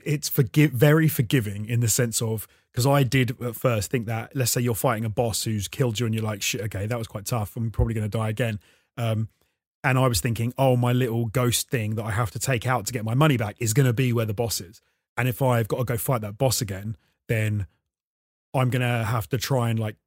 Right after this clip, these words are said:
get my little ghost thing at the same time, and I'm probably gonna die again, which means I won't be able to get my money back, um, because I'll just die and then I, that'll reset. That doesn't really happen.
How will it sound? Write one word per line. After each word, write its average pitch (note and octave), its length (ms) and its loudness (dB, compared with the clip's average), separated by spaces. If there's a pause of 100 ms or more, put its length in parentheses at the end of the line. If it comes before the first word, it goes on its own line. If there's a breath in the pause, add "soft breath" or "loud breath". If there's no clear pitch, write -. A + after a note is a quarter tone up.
(100)
get B2 240 -2
my B2+ 140 0
little B2 220 0
ghost B2+ 360 0
thing C3+ 160 0
at B2+ 80 -4
the C3 60 -4
same C3+ 260 0
time, C#3+ 400 0 (300 soft breath)
and C3 160 4
I'm B2+ 80 4
probably B2+ 220 6
gonna B2 140 4
die A#2+ 220 4
again, A#2+ 280 4
which A2+ 140 -4
means A#2+ 140 2
I A#2+ 40 4
won't D3+ 220 8
be C3+ 80 -2
able A2+ 100 0
to A2+ 40 -2
get A#2 140 -4
my A2+ 100 0
money A2 220 0
back, G#2+ 380 -8 (480)
um, A2+ 240 0
because A#2 260 0
I'll A2+ 100 2
just A2+ 220 -2
die A#2+ 260 4
and A#2 140 0
then A2+ 80 0
I, A2+ 100 -2
that'll A#2+ 240 -2
reset. A2+ 460 2
That - 0 - (100)
doesn't B2+ 140 0
really A2+ 140 -2
happen. A2+ 340 4